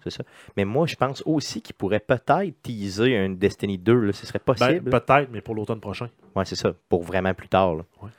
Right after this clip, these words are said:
Speaker 1: Fait que peut-être pas au E trois, là. J'avoue que le timing serait mauvais si ta deuxième expansion n'est pas encore sortie, là.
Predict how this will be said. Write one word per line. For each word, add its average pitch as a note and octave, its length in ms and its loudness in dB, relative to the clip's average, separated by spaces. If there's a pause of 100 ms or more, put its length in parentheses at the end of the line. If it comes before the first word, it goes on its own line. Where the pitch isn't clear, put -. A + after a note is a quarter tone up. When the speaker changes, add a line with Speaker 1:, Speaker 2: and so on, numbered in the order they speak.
(260)
Speaker 1:
Fait - 60 -8
que - 60 -20
peut-être A#2+ 320 4
pas A#2+ 80 8
au G#2+ 120 8
E F2+ 60 6
trois, G#2+ 320 4
là. F2+ 160 2
J'avoue F2 300 -2
que G#2+ 80 0
le F#2 80 2
timing F#2 320 0
serait - 180 -2
mauvais F2+ 380 4
si - 180 -12
ta F2 140 0
deuxième F2+ 260 0
expansion F2+ 380 -2
n'est - 20 0
pas F2+ 140 -2
encore E2 200 -4
sortie, - 380 -8
là. A2+ 80 -8